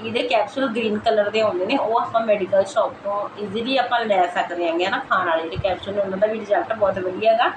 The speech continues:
ਤੇ ਹਾਂਜੀ, ਇਹ ਵਾਲੇ ਹੈਗੇ ਨੇ ਕੈਪਸੂਲ ਹੇਅਰ ਵਾਲੇ, ਜਿਹੜੇ ਹੈਗੇ ਨੇ ਸਕਿਨ ਵਾਲੇ ਕੈਪਸੂਲ ਅਲੱਗ ਤੋਂ ਆਉਂਦੇ ਨੇਗੇ,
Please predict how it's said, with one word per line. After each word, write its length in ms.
ਤੇ 140
ਹਾਂਜੀ, 300
ਇਹ 220
ਵਾਲੇ 200
ਹੈਗੇ 240
ਨੇ 380
ਕੈਪਸੂਲ 380
ਹੇਅਰ 300
ਵਾਲੇ, 400
ਜਿਹੜੇ 280
ਹੈਗੇ 180
ਨੇ 120
ਸਕਿਨ 320
ਵਾਲੇ 240
ਕੈਪਸੂਲ 480
ਅਲੱਗ 160
ਤੋਂ 260
ਆਉਂਦੇ 300
ਨੇਗੇ, 360